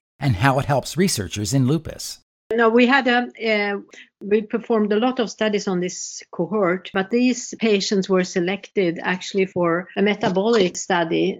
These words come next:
Speaker 2: that we did in collaboration with Umeå University in northern Sweden. And we had a mathematician who spent a lot of time to select, uh, representative patients to cover the whole cohort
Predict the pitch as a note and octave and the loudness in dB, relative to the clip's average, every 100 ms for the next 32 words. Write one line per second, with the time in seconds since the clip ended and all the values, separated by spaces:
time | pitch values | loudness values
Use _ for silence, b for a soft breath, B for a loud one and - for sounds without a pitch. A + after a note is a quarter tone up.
0 | F#3 F3+ F3 F#3 F3 E3+ F3 E3+ E3+ - | -4 -4 -2 -2 0 0 2 0 -2 -2
1 | F3 F3 F3 F3 F#3 F3+ E3 D#3+ D#3+ E3 | 0 0 0 -2 -2 -2 0 0 0 0
2 | G3 A3 G3+ F3 E3 E3+ E3 F3+ F3 F3 | 2 2 2 0 -2 -2 -6 -8 -6 -2
3 | F#3 G3 F#3+ - E3+ D#3 D#3+ F3+ B B | 0 0 -2 -2 0 0 -2 -4 B B
4 | B F3 F3 F3+ G3 G3+ G#3+ G3+ F#3+ G#3+ | B -2 0 2 2 0 0 -2 0 -2
5 | - F#3 F3+ E3 _ - - A3 G#3+ G#3 | 0 2 2 -2 _ -8 2 2 4 2
6 | B3+ A#3+ F#3 - F3 D#3+ E3+ F#3 b - | 2 0 -2 0 0 0 -2 -4 b 0
7 | F3+ - F#3 F3 G3+ F#3+ - - - F#3 | 2 2 2 2 0 -2 -10 -16 -6 -2
8 | E3 F#3+ A3 G#3 A3 G#3+ G#3+ G3 E3 - | 0 2 2 2 2 2 2 0 0 0
9 | G3+ G#3 - E3 D#3+ - F3 - A3 G#3 | 0 0 0 -2 -2 -4 -6 -4 -2 2
10 | F3 F3 D#3+ F3+ F3 - E3+ F3 F#3 E3 | 2 0 -2 -4 -6 -6 -6 -2 0 0
11 | E3+ - | -2 -8